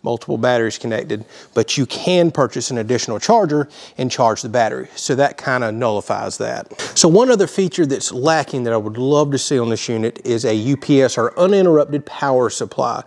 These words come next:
So long story short, say if you were to leave this at a vacation home or off-grid cabin, have your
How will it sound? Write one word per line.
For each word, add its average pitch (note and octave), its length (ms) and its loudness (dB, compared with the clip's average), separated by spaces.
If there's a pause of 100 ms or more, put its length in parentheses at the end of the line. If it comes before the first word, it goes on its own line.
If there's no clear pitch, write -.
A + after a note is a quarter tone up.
(140)
So - 180 2
long G3 240 4
story F#3+ 220 4
short, D#3+ 320 2
say F3+ 120 2
if D#3+ 120 -2
you F#3 60 2
were E3 80 6
to D#3 60 4
leave D#3+ 160 6
this D#3+ 200 0
at C3+ 100 0
a A2 60 0
vacation C#3+ 560 -2
home C3+ 320 0
or G#2 80 4
off-grid C#3 520 0
cabin, E3+ 460 0 (360)
have B2+ 240 0
your A2 360 0